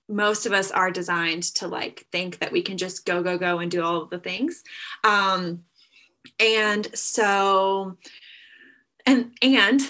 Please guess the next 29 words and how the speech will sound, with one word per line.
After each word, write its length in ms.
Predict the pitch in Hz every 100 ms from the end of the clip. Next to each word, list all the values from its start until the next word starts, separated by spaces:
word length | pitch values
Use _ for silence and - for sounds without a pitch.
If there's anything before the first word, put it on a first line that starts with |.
| - _ _ - -
with 240 | 226 226
projectors, 560 | 262 240 247 233 202 208
right, 160 | 220
there's 240 | 240 226 -
so 240 | 247 233
many 320 | 247 277 285
narratives 640 | 214 185 185 175 170 185 190
or 120 | 190
things 340 | - 190 185 -
out 260 | 180 180 -
there 280 | - - -
that, 180 | -
like, 220 | - 185 180
are 100 | 180
those, 220 | 185 185
like, 200 | 180 -
blanket 340 | 185 185 - -
statements, 720 | 190 170 185 180 - - 185
and, 320 | 175 165 - - - -
um, 420 | 202 190 175 139
some 220 | - - 214
of 80 |
them 160 | 196 196
feel 160 | 202 190
true, 320 | - 190 185
some 180 | 185 190
of 120 | 190
them 160 | 190
don't, 360 | 202 - 240